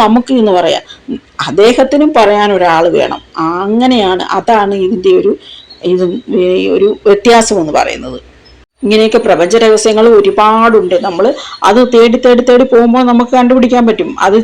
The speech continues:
തേടാൻ പറ്റാത്ത ഗുരുചണ്ഡാല യോഗം, അല്ലെങ്കിൽ ചന്ദ്രൻ്റെ സ്ഥിതിയൊന്നും പന്നലായിട്ടുള്ളവർ, അങ്ങനെയൊക്കെയുള്ളവർക്ക് ഒരിക്കലും ആ സത്യങ്ങൾ മനസ്സിലാക്കാൻ പറ്റുകയില്ല. അവർ അന്ധകാരത്തിൽ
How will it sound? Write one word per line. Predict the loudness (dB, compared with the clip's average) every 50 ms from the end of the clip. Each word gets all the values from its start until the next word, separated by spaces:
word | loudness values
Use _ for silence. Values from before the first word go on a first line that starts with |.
| 0 0
തേടാൻ | 0 2 2 2 2 0 0 0
പറ്റാത്ത | 0 0 0 0 0 2 2 2 0 2 2
ഗുരുചണ്ഡാല | 2 2 2 0 0 0 2 2 4 4 4 4 4
യോഗം, | 4 4 2 2 0 -2 -4 -10 -16 -14 -6 0
അല്ലെങ്കിൽ | 2 2 2 2 4 4 4 4 2 2 0
ചന്ദ്രൻ്റെ | 0 0 0 -2 -2 0 0 0 0 0 -2
സ്ഥിതിയൊന്നും | -4 -4 -2 0 0 0 0 -2 -2 -2 -2
പന്നലായിട്ടുള്ളവർ, | -2 -2 0 0 0 2 0 0 0 0 0 2 2 2 2 0 0 -4 -6 -12 -18 -12 -6 -4 -2
അങ്ങനെയൊക്കെയുള്ളവർക്ക് | 0 2 2 2 2 2 2 2 4 4 2 2 2 2 0 0
ഒരിക്കലും | 0 -4 -6 -2 0 2 2 2 0
ആ | -2 -2 -6
സത്യങ്ങൾ | -4 -2 -2 -2 -2 0 -2 -2
മനസ്സിലാക്കാൻ | -4 -4 -4 -2 0 0 0 0 -2 -2 -2 -2
പറ്റുകയില്ല. | -2 0 0 0 2 2 0 -2 -4 -6 -12 -20 -14 -6 -2 0 2
അവർ | 2 4 4 2 2
അന്ധകാരത്തിൽ | 2 2 2 2 2 2 2 0 -2 -2